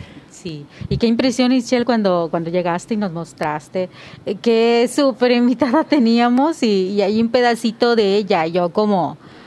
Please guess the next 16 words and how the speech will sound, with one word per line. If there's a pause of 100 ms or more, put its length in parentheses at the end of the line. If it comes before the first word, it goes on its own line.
(120)
como,
eh,
de,
de
su
ropa,
o
de,
y
me
decías,
"No,
de
su
cuerpo".
¡Ah!